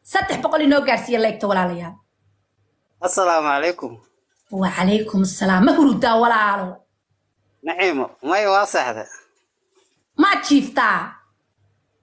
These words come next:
Speaker 2: Haa.
Speaker 1: Haa, wallaahi. Dirac, baati baad moodaa inaad huwan tahay. Macawis miyaa mise waa baati waxaad huwan tahay? Maasha Allah.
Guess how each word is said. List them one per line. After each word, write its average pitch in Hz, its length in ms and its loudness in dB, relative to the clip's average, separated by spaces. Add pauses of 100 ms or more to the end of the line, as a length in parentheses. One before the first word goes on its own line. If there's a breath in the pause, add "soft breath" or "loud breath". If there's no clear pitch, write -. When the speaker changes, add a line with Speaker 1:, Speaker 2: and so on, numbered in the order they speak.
(100)
Speaker 2:
Haa. 139 440 -2 (1700)
Speaker 1:
Haa, 233 760 -6
wallaahi. 277 380 4 (300 loud breath)
Dirac, 254 580 0
baati 311 360 2
baad 269 200 4
moodaa 247 240 4
inaad 254 240 2
huwan 240 180 2
tahay. 240 140 2
Macawis 269 380 2
miyaa 269 180 6
mise 202 140 -2
waa 208 160 4
baati 233 320 0
waxaad 196 200 -2
huwan 196 200 0
tahay? 185 160 -4
Maasha 190 300 -4
Allah. 170 240 -8